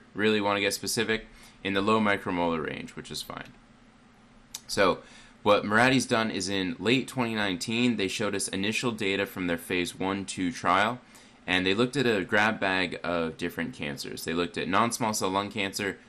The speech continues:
colorectal cancer, and appendiceal cancer, which is cancer of the appendix. The results are shown here. For non-small cell lung cancer, they saw an overall response rate of fifty percent with a disease control rate of one hundred percent.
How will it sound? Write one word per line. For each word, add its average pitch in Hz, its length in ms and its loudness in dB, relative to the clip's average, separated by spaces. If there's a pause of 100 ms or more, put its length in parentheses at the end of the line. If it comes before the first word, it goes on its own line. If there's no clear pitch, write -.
(120)
colorectal 107 540 2
cancer, 95 420 -4
and 82 360 -4
appendiceal 85 760 -4
cancer, 67 500 -10
which - 140 -16
is 73 200 -8
cancer 92 360 -2
of 78 40 -4
the 82 80 -2
appendix. 76 600 -8 (600)
The 104 100 0
results 123 420 2
are 127 60 -2
shown 95 300 -2
here. 85 320 -4 (400)
For 107 240 4
non-small 131 560 4
cell 117 240 0
lung 95 240 0
cancer, 80 400 -6
they 82 120 -6
saw 87 200 -2
an 85 120 -2
overall 110 360 4
response 90 500 0
rate 85 160 -2
of 80 80 -8
fifty 107 320 -4
percent 110 520 -2 (380)
with 90 160 -4
a 95 80 2
disease 95 400 0
control 104 400 0
rate 90 240 0
of 82 160 -6
one 104 200 -2
hundred 92 320 -4
percent. 78 400 -6